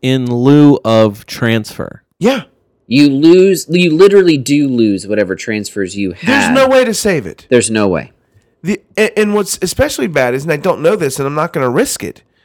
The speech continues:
Speaker 2: is if you have two transfers going into a free hit week,
Speaker 3: Mm.
Speaker 2: what happens? Do you
Speaker 3: Yeah.
Speaker 2: lose both? Anyways, bottom line is, and Brian, tell me, what was another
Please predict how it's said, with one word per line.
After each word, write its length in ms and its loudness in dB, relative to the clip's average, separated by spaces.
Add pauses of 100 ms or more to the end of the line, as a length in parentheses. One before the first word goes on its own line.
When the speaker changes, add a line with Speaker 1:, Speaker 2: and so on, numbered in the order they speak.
(160)
Speaker 2:
is 320 0
if 200 -6
you 100 0
have 260 -2
two 180 -6
transfers 540 -6
going 240 -4
into 280 -4
a 80 -2
free 320 -6
hit 300 -2 (320)
week, 640 -4 (180)
Speaker 3:
Mm. 260 -14
Speaker 2:
what 240 -2
happens? 640 -8 (220)
Do 100 -8
you 60 -4
Speaker 3:
Yeah. 60 -4
Speaker 2:
lose 260 -4
both? 400 -2 (440)
Anyways, 460 -2
bottom 300 -4
line 180 -4
is, 260 -6 (200)
and 200 -6
Brian, 460 -2 (380)
tell 180 -2
me, 280 -6 (380)
what 280 -2
was 100 -2
another 540 -2